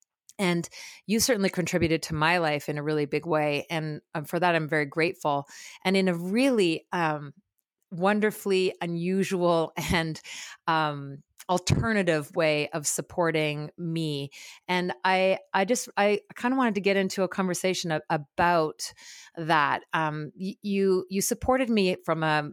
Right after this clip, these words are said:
a, a brain integration, um, l-, level and, um, and really opened up a whole lot for me. And so, yeah, I think I, that's an, an odd introduction, but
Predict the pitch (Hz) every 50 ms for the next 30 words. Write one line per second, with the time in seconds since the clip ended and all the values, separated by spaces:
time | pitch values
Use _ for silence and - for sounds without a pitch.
0 | - - - 175 - - 165 156 147 143 170 156 170 175 185 190 190 180 170 -
1 | 160 156 151 - 151 143 160 160 147 147 147 - - 147 135 131 135 139 139 139
2 | - - - - - - - _ - 165 170 165 156 147 147 143 - 349 349 180
3 | 160 - - 165 165 160 156 143 156 143 139 - - 170 170 170 170 170 160 -
4 | - - - - _ _ 170 160 151 143 143 165 175 - 175 170 175 180 190 185
5 | 190 - - 185 175 175 - 175 165 170 160 - - 147 - - - 180 170 170
6 | 165 151 156 156 151 127 - - - 151 147 147 139 135 139 - - - - -
7 | - - - _ - 208 208 202 - 247 233 226 220 - - _ _ _ - 294
8 | 311 269 - 214 214 - 320 339 - - - _ 208 220 208 - - _ _ _
9 | _ 175 214 233 247 - 233 220 214 208 - 190 185 - - 165 165 160 170 190
10 | 208 202 247 - 208 196 - 196 160 170 156 151 - - - 196 202 220 220 185
11 | 196 185 185